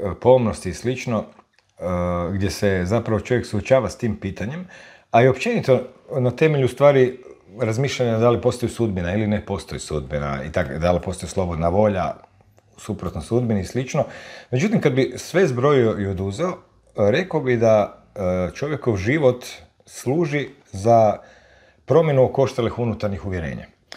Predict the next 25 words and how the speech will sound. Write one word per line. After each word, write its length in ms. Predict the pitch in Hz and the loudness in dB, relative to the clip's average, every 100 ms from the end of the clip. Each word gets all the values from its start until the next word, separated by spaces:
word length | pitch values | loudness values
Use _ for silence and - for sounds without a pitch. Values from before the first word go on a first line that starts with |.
| - _ | -20 _
I 80 | 107 | -8
čim 240 | - 156 - _ | -2 -2 -4 _
čovjek 280 | - 147 127 | 0 0 4
to 100 | 131 | 6
lakše 340 | 135 135 - | 6 4 -2
radi, 280 | 98 82 104 | 0 0 -2
bezbolnije 480 | 120 104 107 113 101 | -6 -2 0 0 -2
će 120 | - | -6
prolaziti 440 | - 95 95 82 - | -6 -4 -4 -6 -10
kroz 160 | 92 | -8
život. 340 | 85 65 - - _ _ - - - _ | -6 -8 -10 -18 _ _ -20 -20 -20 _
Čim 180 | 175 | -2
se 120 | 165 165 | 0 0
više 200 | - 143 | 0 0
opire 260 | - 170 | 0 0
tome, 360 | - - 127 170 - _ _ _ _ _ - | 2 2 2 -4 -10 _ _ _ _ _ -20
stvari 300 | - 135 120 | 6 6 6
će 140 | 107 | -4
se 100 | - | -12
svejedno 300 | - 113 92 | -6 -4 -4
dogoditi. 480 | 82 78 69 - - - _ _ _ _ | -8 -10 -12 -14 -20 -20 _ _ _ _
Samo 200 | 113 95 | 0 0
će 120 | - | 0
malo 180 | 107 95 | 0 0
više 320 | 101 - 90 | -2 -4 -6